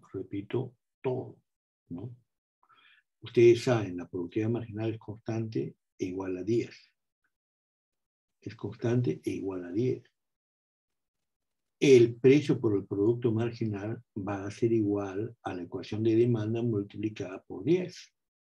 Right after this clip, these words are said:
Ya lo tienen. Y lo tienen que igualar con el gasto marginal, ¿no? Pero, pero, como lo que han encontrado, que es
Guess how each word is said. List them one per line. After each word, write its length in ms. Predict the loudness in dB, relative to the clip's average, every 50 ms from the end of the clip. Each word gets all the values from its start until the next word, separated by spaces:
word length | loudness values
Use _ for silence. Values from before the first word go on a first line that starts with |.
| _ _ _ _ _ _ _ _ _ _ _ _ _ -10
Ya 160 | -10 -8 -6
lo 140 | -4 -4 -2
tienen. 340 | 0 0 0 0 -2 -8 -14 -20 _ _ _ _ _ _ _ _ _ _ _ _ _ _ _ _ _ _ _ _ 0
Y 100 | 4 4
lo 160 | 4 4 2
tienen 300 | 2 2 2 4 2 2
que 100 | 2 2
igualar 540 | 2 2 2 2 2 0 0 0 -2 -4 -6
con 420 | -4 -2 0 0 0 -2 -6 -10 _
el 180 | -12 -10 -10 -8
gasto 360 | -10 -10 -10 -12 -14 -12 -12
marginal, 640 | -12 -12 -12 -14 -10 -6 -4 -2 -2 -4 -6 -10 _ _ _ _ _ _ _ _ _ _ _ _ -16
¿no? 240 | -12 -12 -12 -12 -14 -18 _ _ _ _ _ _ -20 _ _ _ _ _ _ _ _ _ _ 4
Pero, 500 | 8 10 10 10 8 6 2 -2 -4 _ _ _ _ _ _ _ _ _ _ _ _ _ _ _
pero, 420 | 2 4 4 4 2 0 -2 -12 -14 _ _ _ _ _ _ _ _ _ _ _
como 560 | 0 4 4 4 6 4 2 -2 -4 -4 -8 _ _ _
lo 240 | -2 -2 -2 -2 -6
que 120 | -4 -2 2
han 80 | 2
encontrado, 800 | 2 2 2 -2 -2 -4 -6 -6 -2 -2 0 0 0 -4 -8 -10 -8
que 300 | -4 2 6 6 6 6
es 160 | 4 0